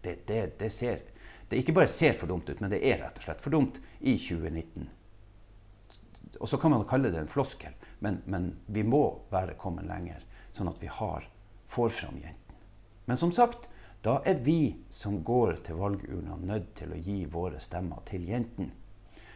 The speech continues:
Vi kan ikke stryke og, og, og kumulere og styre og løfte fram fordi at vi tenker at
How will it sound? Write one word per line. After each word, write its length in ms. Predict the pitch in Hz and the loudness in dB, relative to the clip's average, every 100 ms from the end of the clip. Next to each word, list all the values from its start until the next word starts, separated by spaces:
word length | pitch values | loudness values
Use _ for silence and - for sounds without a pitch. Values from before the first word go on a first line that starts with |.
| - | -8
Vi 80 | 110 | -2
kan 160 | - 160 | 4 6
ikke 180 | 160 143 | 6 4
stryke 720 | - - 131 160 156 - 95 85 - 101 | 0 0 4 4 2 -2 0 0 0 2
og, 240 | 95 - | 2 2
og, 260 | 95 90 85 - | 0 0 0 -4
og 120 | 98 - | -8 -2
kumulere 720 | 120 110 120 131 120 98 90 - | 2 4 4 4 4 2 -2 -4
og 140 | - | -10
styre 540 | - 110 113 107 80 - | -4 0 2 2 -2 -4
og 140 | 95 | -2
løfte 320 | 104 - - - | -2 -4 -10 -4
fram 320 | 104 92 78 - - - | 0 0 0 -6 -12 -4
fordi 200 | 104 104 | 0 0
at 120 | - | 0
vi 60 | 92 - | -6 -6
tenker 680 | 120 143 143 135 - 76 - | 2 4 4 2 -6 -8 -2
at 360 | - - - | -4 -4 -18